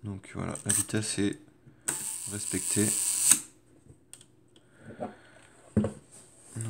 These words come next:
je vais vous présenter un petit peu l'appareil en détail. On a un viseur qui est juste ici. Sachant qu'on en a un second, euh, comme ceci.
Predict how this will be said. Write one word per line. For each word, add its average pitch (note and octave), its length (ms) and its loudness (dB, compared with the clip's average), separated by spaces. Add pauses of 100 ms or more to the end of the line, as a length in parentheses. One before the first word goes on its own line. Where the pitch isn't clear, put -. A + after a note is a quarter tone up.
je G#2+ 100 -4
vais A2 40 0
vous G#2+ 60 2
présenter A#2 420 0
un A2+ 80 4
petit A2 140 -6
peu - 120 -6
l'appareil A#2+ 600 6
en C3+ 100 6
détail. D#3 560 6
On D3+ 140 6
a A2 100 10
un A2 80 10
viseur A#2 480 4
qui - 120 -4
est G#2+ 40 0
juste G2+ 320 -6
ici. C3+ 400 4 (2000)
Sachant A2 420 -4
qu'on A2 160 0
en G#2+ 120 4
a G#2 240 4 (380)
un A2+ 140 0
second, A2+ 400 2 (480)
euh, G2+ 100 4 (2000)
comme A#2 200 -8
ceci. - 480 -6